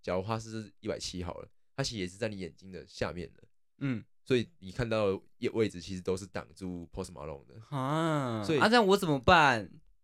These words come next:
Speaker 1: 所以我来说，
Speaker 2: 我淹没在人群中欸。
Speaker 1: 你今天如果真的要去听，然后你想要看他本人的话，其实你要真的再，再往前一点。
Speaker 2: 我会不会叫马丁蹲下来，然后坐在他肩膀上啊？
Speaker 1: 哎，真的有蛮多人就是直接坐在人家肩膀上面看的。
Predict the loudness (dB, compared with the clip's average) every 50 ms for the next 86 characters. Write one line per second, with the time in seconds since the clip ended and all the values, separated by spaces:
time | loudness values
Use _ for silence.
0 | _ _ _ 4 6 8 8 8 8 8 8 8 8 6 4 6 8 8 8 8
1 | 6 6 8 8 6 6 8 8 8 8 8 6 4 2 2 4 4 6 6 6
2 | 6 6 6 4 4 4 2 2 2 0 0 -2 -6 -8 -6 -6 -6 -6 -6 -10
3 | -14 -8 -4 -2 -2 -2 -2 -4 -4 -4 -4 -4 -4 -4 -4 -4 -2 -2 -2 -2
4 | -2 -8 -10 -10 -8 -4 -4 -2 -2 -4 -8 -10 -8 -6 -6 -4 -4 -4 -4 -4
5 | -6 -4 -4 -4 -2 -2 -2 -2 -2 -6 -8 -14 -18 -18 -20 -20 -20 -20 _ _
6 | 6 8 10 10 10 10 8 6 6 6 4 2 -2 -2 -2 -2 0 0 2 2
7 | 2 0 4 4 6 6 4 2 -2 -2 -2 -2 -2 -4 -4 -4 -4 -4 -4 -6
8 | -8 -12 -4 -2 0 0 2 2 2 2 4 2 2 4 4 2 2 2 0 -6
9 | -4 -4 -2 -2 -2 -2 -2 -4 -4 -4 -2 0 0 0 0 -2 -2 -4 -4 -2
10 | -2 -2 -2 -2 -4 -6 -6 -8 -8 -10 -10 -10 -12 -12 -12 -18 -18